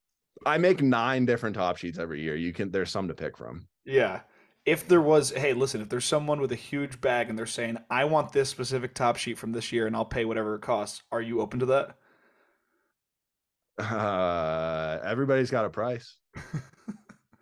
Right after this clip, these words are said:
Speaker 2: There you go.
Speaker 1: Don't
Speaker 2: If you want, if you want something from the first year, it can be done. But then Emmett, then Emmett wouldn't have to work for a year.
Speaker 1: Give me fifty thousand dollars.
Speaker 2: <laughs>
Speaker 1: No, I'm just kidding. Uh, I don't know.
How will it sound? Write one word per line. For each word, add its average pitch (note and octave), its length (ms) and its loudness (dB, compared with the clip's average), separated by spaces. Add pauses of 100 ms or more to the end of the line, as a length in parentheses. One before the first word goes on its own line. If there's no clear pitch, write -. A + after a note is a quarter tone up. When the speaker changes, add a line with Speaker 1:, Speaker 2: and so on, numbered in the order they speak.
(300)
Speaker 2:
There G2+ 140 -4
you C#3+ 40 -2
go. F3+ 60 -2
Speaker 1:
Don't D3 80 -2
Speaker 2:
If A2+ 60 -10
you A#2 80 -2
want, F3 240 2
if C3+ 100 -4
you F3 140 0
want G#3 260 0
something C3 320 -4
from A#2+ 140 -8
the G#2 80 -10
first C#3 380 -4
year, B2 420 -4 (880)
it B2+ 80 -12
can D#3+ 100 -18
be E3+ 60 -16
done. C#3+ 340 -8 (120)
But B2 100 -10
then B2+ 180 -4
Emmett, C3 360 -4 (100)
then C3+ 240 -2
Emmett C3+ 300 0
wouldn't C3+ 200 0
have B2+ 140 -6
to - 80 -12
work C#3+ 200 0
for A#2 180 -8
a G#2+ 60 -8
year. G2+ 260 -10 (260)
Speaker 1:
Give A#2+ 100 0
me D3+ 140 2
fifty C3+ 460 0
thousand G#2+ 440 -2
dollars. E2 400 -6 (240)
Speaker 2:
<laughs> G#3 60 -8 (1200)
Speaker 1:
No, F#2 100 -4
I'm D#2 120 -6
just D2 100 -10
kidding. D#2+ 360 -8
Uh, C#3 500 6
I C#3+ 180 0
don't B2 140 0
know. A2+ 260 -4